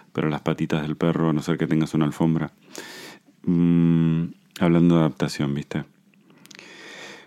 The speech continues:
Después de la neuroplasticidad y, y de una relación diferente con la nostalgia, porque nuestra vida cambió y,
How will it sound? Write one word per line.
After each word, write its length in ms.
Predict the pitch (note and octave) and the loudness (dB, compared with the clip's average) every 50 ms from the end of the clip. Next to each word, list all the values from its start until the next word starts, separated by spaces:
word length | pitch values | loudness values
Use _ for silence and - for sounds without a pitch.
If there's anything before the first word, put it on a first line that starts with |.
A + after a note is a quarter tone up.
| _ _ - | _ _ -8
Después 500 | - - G#2 G2+ F#2+ F#2 - - B2 B2+ | -4 -2 0 2 2 2 4 4 4 6
de 120 | C#3 C3 A2 | 6 6 8
la 120 | G2 F#2+ | 8 8
neuroplasticidad 1080 | F#2+ F#2 F2+ F2+ E2+ - E2 E2 - - E2+ - E2+ E2+ F2 F#2 G2+ G#2+ A2+ A#2 A#2 A2+ A2+ - - | 8 8 6 6 4 4 2 0 2 0 0 2 4 4 6 6 6 6 6 4 4 4 2 0 0
y, 580 | - - F2+ E2+ E2 E2 E2 E2 D#2+ D#2+ D#2 - | 0 2 4 4 4 4 4 4 2 2 0 -2
y 160 | - - G2 | 0 0 2
de 120 | F2+ F2 F2 | 4 4 6
una 180 | F2 F2+ F#2 | 6 6 4
relación 400 | E2 D2+ D#2 D#2 D2+ - - F2 | 4 2 0 0 0 2 4 4
diferente 420 | E2+ E2 - F2 D#2 E2 D#2+ - F2 | 4 4 2 2 2 4 2 2 2
con 140 | - E2 D#2 | 2 2 2
la 80 | D#2 | 2
nostalgia, 640 | D#2 D#2 D2+ - - F#2+ G2 F#2 - - G#2+ G2 F#2+ | 2 0 0 2 2 2 2 2 2 2 2 2 2
porque 540 | F#2+ - D#2+ D2+ - - D#2 D2+ D2 D2 C#2+ | 0 -2 -4 -4 -2 -2 -2 0 0 2 2
nuestra 360 | D2 D2+ D2+ - - - D2 | 2 0 0 -2 -2 -2 0
vida 220 | D2+ D#2+ E2 E2+ | 2 2 2 2
cambió 640 | - - D#2+ D2 D2+ D#2 E2+ F2 F#2 F#2 F#2 - - - - - - - - - _ _ _ _ | 2 0 0 2 2 4 4 6 6 4 4 2 -2 -8 -20 -20 -20 -20 -20 -20 _ _ _ _
y, 520 | - - F2 E2+ D#2 D#2 D#2 D#2 D2+ D#2+ | -6 -2 -2 0 2 2 0 0 0 -2